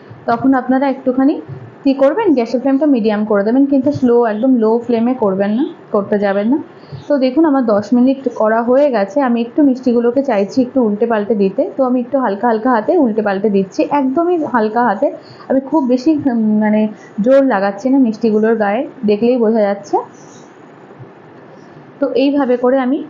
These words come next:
করে নিচ্ছি সমস্ত মিষ্টিগুলোকে। দেখুন এখনই দেখতে কতটা সুন্দর লাগছে।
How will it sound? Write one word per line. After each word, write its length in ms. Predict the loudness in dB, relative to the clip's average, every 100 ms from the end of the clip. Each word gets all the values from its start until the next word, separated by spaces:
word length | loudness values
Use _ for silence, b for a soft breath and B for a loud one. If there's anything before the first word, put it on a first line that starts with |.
| -16 -20 -8
করে 220 | -2 0
নিচ্ছি 380 | 0 -4 -2 -2 -2 -6 -20 -20 -20 -20 -20 -20 -20 -20 -20 -18
সমস্ত 400 | -6 -2 -2 -2
মিষ্টিগুলোকে। 600 | -2 -2 -2 0 0 0
দেখুন 240 | -2 0 0
এখনই 300 | 0 2 2
দেখতে 260 | 0 -2 -2
কতটা 280 | -2 -2 0
সুন্দর 340 | 2 2 4
লাগছে। 400 | 2 0 -2